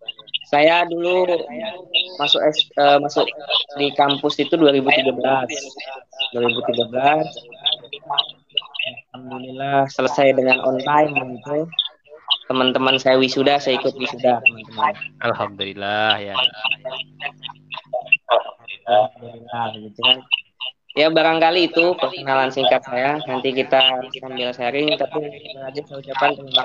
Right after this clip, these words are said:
Speaker 1: kasih, eh, Pak Hendra yang ngajak saya join.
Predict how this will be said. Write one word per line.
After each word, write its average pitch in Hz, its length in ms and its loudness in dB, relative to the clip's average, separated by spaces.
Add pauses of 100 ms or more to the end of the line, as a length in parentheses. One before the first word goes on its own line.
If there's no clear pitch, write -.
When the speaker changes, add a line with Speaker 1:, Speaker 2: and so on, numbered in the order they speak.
Speaker 1:
kasih, 143 260 -4 (460)
eh, 117 320 0 (160)
Pak 110 100 -14
Hendra 135 460 0
yang 120 160 -6
ngajak 120 320 -12
saya 120 160 -8
join. 123 400 -2